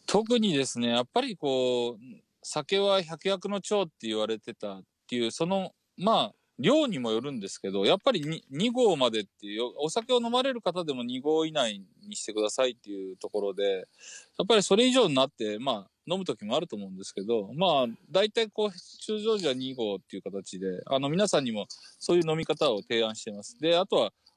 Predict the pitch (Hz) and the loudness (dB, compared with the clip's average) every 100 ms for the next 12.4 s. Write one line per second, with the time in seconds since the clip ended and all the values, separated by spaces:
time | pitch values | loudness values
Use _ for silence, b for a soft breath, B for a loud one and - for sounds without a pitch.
0 | - 139 190 202 196 196 202 190 185 185 | -8 -4 -2 0 0 -2 -2 0 0 0
1 | 147 104 _ _ - 160 190 143 120 135 | -2 -4 _ _ -14 -6 -6 -2 -2 -4
2 | 156 196 196 196 196 185 - 190 170 175 | -4 0 2 2 2 0 -2 -4 -2 0
3 | 180 180 180 123 95 - _ - 147 110 | 0 2 2 2 -2 -12 _ -6 -4 -2
4 | 101 104 95 - - _ _ _ 208 185 | -4 -4 -8 -12 -20 _ _ _ 0 0
5 | b b b b - 208 196 196 202 208 | b b b b 0 2 2 0 2 4
6 | 208 208 208 202 202 202 196 220 208 160 | 4 4 4 4 4 2 2 0 0 2
7 | 147 143 147 160 165 151 165 165 113 92 | 2 2 0 -12 -10 -8 -4 -2 -4 -6
8 | 120 123 123 117 117 117 117 127 143 170 | -4 -2 -2 -2 -2 -2 -2 -2 -4 -8
9 | 208 156 - 110 101 - _ _ - 107 | -6 -6 -4 -6 -6 -12 _ _ -4 -2
10 | 104 104 - 143 143 143 143 143 139 139 | 0 -2 0 0 2 2 2 0 -2 -6
11 | 139 151 156 151 131 - 123 117 123 120 | -4 -2 -2 -2 -4 -6 -2 0 2 0
12 | 92 - 95 95 | -4 -14 -14 -16